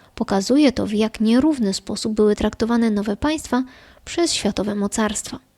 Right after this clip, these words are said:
Europa po pierwszej wojnie światowej bardzo się zmieniła. W Niemczech i Austrii zamiast monarchii wprowadzono rządy demokratyczne.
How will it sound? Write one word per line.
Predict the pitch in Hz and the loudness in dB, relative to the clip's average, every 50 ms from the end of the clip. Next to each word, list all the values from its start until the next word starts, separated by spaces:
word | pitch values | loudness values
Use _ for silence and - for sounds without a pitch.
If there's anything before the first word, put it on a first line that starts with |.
| _ _ _ _ _ _ _ _ _ _ - - - - - - _ _ - | _ _ _ _ _ _ _ _ _ _ -18 -18 -18 -20 -20 -20 _ _ 0
Europa | 233 202 202 208 208 - - 285 311 | 2 2 4 2 2 2 2 2 2
po | 302 214 196 - | 2 2 0 0
pierwszej | - 208 214 269 269 - - 214 202 214 | 0 0 0 0 0 0 -2 -2 0 0
wojnie | 214 247 277 285 269 233 | 0 0 0 2 0 0
światowej | - - 202 - - 269 277 247 202 | 0 -2 -2 -2 0 0 2 2 2
bardzo | 190 202 202 208 196 - 196 | 2 0 0 -2 -2 -4 -4
się | 185 - - | -6 -6 -6
zmieniła. | 202 208 196 202 202 202 196 208 - - _ _ _ _ _ _ _ _ _ _ | -4 -4 -4 -2 -2 -4 -4 -6 -8 -12 _ _ _ _ _ _ _ _ _ _
W | 226 196 220 | -2 0 2
Niemczech | 214 214 208 196 190 214 - 285 269 - - | 2 2 0 -2 -4 -2 -2 -2 0 0 0
i | 202 | 0
Austrii | 202 247 294 277 - - - 285 262 | 0 0 -2 -2 -4 -2 0 0 0
zamiast | 240 202 190 185 190 - - | 0 0 -2 -2 -4 -6 -4
monarchii | 196 190 202 214 247 294 302 - - 247 233 | -4 -2 0 2 2 0 0 -2 -2 -2 -4
wprowadzono | - - - 339 311 302 285 - 262 247 233 | -4 -2 -2 0 2 2 2 2 0 0 0
rządy | 202 208 202 208 208 208 190 | 0 0 0 0 0 0 -2
demokratyczne. | 196 196 196 190 - - 196 - - 202 - - 214 220 | 0 -2 -2 -2 -2 -4 -4 -2 -4 -4 -4 -4 -6 -6